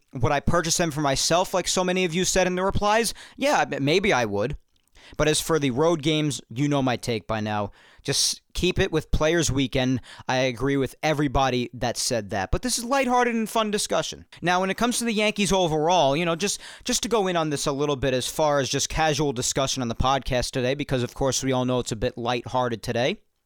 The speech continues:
Just tradition as a whole, it does mean a lot to me, especially with the Yankees. They're a very traditional team. They've been around forever. And many may feel the same about the facial hair policy, for instance. I'll bring this up because this is another hot topic. I think this is an even hotter topic than the jerseys.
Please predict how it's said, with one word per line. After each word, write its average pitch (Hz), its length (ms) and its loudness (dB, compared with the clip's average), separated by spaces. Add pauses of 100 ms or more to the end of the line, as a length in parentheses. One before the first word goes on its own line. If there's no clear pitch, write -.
(300)
Just - 220 -2
tradition 254 400 0
as 247 140 2
a 196 60 2
whole, 185 420 0 (240)
it 180 100 0
does 240 260 2
mean 226 180 0
a 196 40 0
lot 190 280 0
to 160 100 -2
me, 151 220 0
especially 190 400 -2
with 208 100 -4
the 175 80 -6
Yankees. 175 380 -4
They're 117 80 -2
a 117 40 -4
very 185 220 0
traditional 190 460 -2
team. 196 220 -4
They've 139 120 -2
been 151 140 -2
around 147 260 -2
forever. 135 500 -2 (100)
And 151 280 -2
many 190 240 2
may 233 140 2
feel 226 240 0
the 202 80 0
same 208 340 0
about 196 240 0
the 185 60 -4
facial - 400 0
hair 190 200 2
policy, 120 520 0
for 120 180 -6
instance. 104 500 -6 (340)
I'll 143 140 2
bring 151 260 2
this 160 200 0
up 104 200 -2
because 127 280 -2
this 165 180 2
is 147 100 2
another 151 340 2
hot 104 260 -2
topic. 98 420 -4
I 165 120 2
think 175 180 -4
this 165 180 -2
is 165 60 -6
an 180 60 -6
even 180 180 -2
hotter 180 320 2
topic 175 440 0
than 170 220 -2
the 170 340 -2
jerseys. 147 640 0